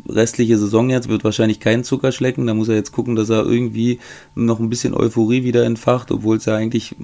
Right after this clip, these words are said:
fast nicht möglich ist. Bist aus allen Wettbewerben raus. Das Einzige, was du machen kannst, ist so gut wie jedes, äh, La Liga-Spiel zu gewinnen und dann hoffen, dass sie damit halbwegs zufrieden sind. Ähm, und dann, ja, die Truppe umbauen und, ähm,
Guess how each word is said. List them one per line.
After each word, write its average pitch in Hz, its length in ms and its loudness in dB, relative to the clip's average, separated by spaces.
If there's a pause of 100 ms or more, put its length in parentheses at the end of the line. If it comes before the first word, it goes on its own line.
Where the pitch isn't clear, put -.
fast - 300 -4
nicht 107 160 -2
möglich 117 340 0
ist. 135 240 -2 (360)
Bist - 180 -2
aus 107 160 -2
allen 110 220 4
Wettbewerben 117 520 0
raus. 113 420 0 (100)
Das 113 120 -4
Einzige, 113 280 0
was 110 160 -2
du 107 40 -4
machen 113 220 0
kannst, 113 200 -2
ist 110 200 -4
so 117 260 -6
gut 110 200 0
wie 110 100 0
jedes, 113 420 0
äh, 110 280 0
La 113 140 0
Liga-Spiel 120 560 0
zu 120 140 -2
gewinnen 123 440 0 (360)
und 113 200 0
dann 110 200 2
hoffen, 117 340 0
dass 113 160 -2
sie 117 80 0
damit 110 260 0
halbwegs 110 500 -2
zufrieden 117 420 -2
sind. 127 360 -2 (480)
Ähm, 110 480 0
und 104 240 0
dann, 104 320 2 (200)
ja, 104 300 2 (220)
die 104 100 0
Truppe 123 280 -2
umbauen 101 560 0
und, 101 340 -2
ähm, 101 340 0